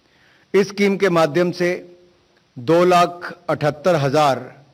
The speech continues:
रूरल लोकल बॉडीज को सस्टेनेबल डेवलपमेंट गोल्स के लक्ष्य को प्राप्त करने में सुविधा मिलेगी, मदद मिलेगी। अगर आप तुलना करके देखें,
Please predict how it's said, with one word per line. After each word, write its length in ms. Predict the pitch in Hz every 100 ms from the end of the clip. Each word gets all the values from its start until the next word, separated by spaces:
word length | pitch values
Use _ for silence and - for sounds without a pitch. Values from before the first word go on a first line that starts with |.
| _ _ _ _ _ _
रूरल 380 | 135 165 185 196
लोकल 360 | 185 170 170 160
बॉडीज 400 | 127 143 156 165
को 180 | - 170 175 - - _ _ _ _
सस्टेनेबल 720 | - 180 - 190 190 208 214
डेवलपमेंट 440 | 180 170 156 175 147
गोल्स 480 | 165 156 127 - - _ _ _ _ -
के 100 | 160
लक्ष्य 380 | 165 175 208
को 120 | 180 175
प्राप्त 340 | 151 143 143
करने 300 | 139 135 135
में 260 | 135 160 - - _ _
सुविधा 440 | - - 143 147 170
मिलेगी, 380 | 170 170 175 208
मदद 380 | 170 139 139 113
मिलेगी। 380 | 123 120 120 - _ _ _ _ _ _ _ _ _ _ _ _ _ _ _ _ _ _ _ _ _ _ _ _ _ _ _ _ -
अगर 240 | 156 175
आप 140 | 175 175
तुलना 280 | 170 175 180
करके 320 | 180 175 185
देखें, 420 | 165 165 170 175